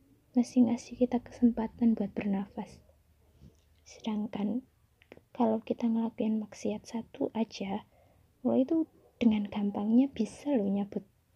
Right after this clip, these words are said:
nyawa kita. Ya Allah, astagfirullahaladzim. Terus kalian enak-enak-, enak-enakan gitu bilang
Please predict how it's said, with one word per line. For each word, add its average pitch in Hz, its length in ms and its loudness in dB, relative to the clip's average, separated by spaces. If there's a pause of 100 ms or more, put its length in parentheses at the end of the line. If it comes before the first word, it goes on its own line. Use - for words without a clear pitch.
(100)
nyawa 196 240 -6
kita. - 320 -12 (2750)
Ya 220 160 -2
Allah, 202 560 -8
astagfirullahaladzim. 208 1300 -6 (2750)
Terus - 640 2
kalian 240 480 6
enak-enak-, 233 640 2 (480)
enak-enakan 220 640 0
gitu 214 240 0
bilang 202 400 -2